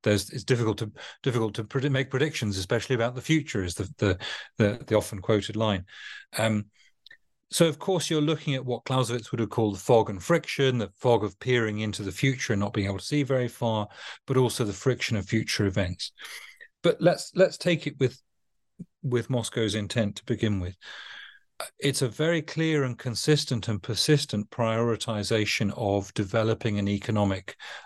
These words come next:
um, uh, and a maritime capability to sustain the economy. So, uh, the investment in both the Navy and in the civilian capabilities, and what we're talking about is not just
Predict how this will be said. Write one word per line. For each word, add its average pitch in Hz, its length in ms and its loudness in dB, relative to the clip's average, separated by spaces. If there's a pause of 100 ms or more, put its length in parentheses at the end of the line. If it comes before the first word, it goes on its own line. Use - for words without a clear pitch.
(120)
um, 98 440 0 (300)
uh, - 180 2
and 110 140 0
a 101 40 2
maritime 104 760 0
capability 101 640 -2
to 95 100 -2
sustain 101 460 0
the 92 80 -2
economy. 92 420 -2 (380)
So, 107 260 2 (640)
uh, 113 180 2 (240)
the 143 220 -4
investment 127 640 0
in 117 80 0
both 123 240 0
the 127 80 -4
Navy 127 560 0 (100)
and 135 180 2
in 123 120 2
the 110 80 -4
civilian 110 440 0
capabilities, 104 640 0
and 104 80 0
what 110 120 2
we're 107 100 -4
talking 120 320 0
about 104 260 0
is 98 120 -4
not 110 200 0
just - 300 0